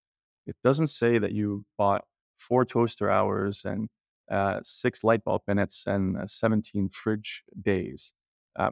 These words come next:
it says you consumed, you know, X kilowatts of power. This is your electrical bill, and that's done. Doesn't matter what appliance,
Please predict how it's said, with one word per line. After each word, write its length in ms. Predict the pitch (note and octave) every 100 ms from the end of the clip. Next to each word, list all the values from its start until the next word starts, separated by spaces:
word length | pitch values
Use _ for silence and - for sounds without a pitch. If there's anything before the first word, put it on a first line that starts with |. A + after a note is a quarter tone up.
| -
it 100 | A2
says 400 | - G#2+ G2+ -
you 160 | A#2+ A#2+
consumed, 680 | - A2 - G#2+ G#2 G2+ -
you 60 |
know, 180 | G2+ G2+ -
X 240 | G#2+ -
kilowatts 720 | - - G2+ G2 G2 F#2+ - -
of 60 | _
power. 400 | G#2+ G#2+ G#2 G2 -
This 120 | G2
is 80 | -
your 100 | G2+
electrical 360 | G2+ F#2+ - G2
bill, 180 | - F#2+
and 100 | F#2+
that's 160 | F2+ - -
done. 240 | F#2+ F#2 - _ _ -
Doesn't 180 | C#3 A#2
matter 220 | A#2 G#2+
what 160 | G#2+
appliance, 680 | G#2 - - G2+ G2 F#2+ -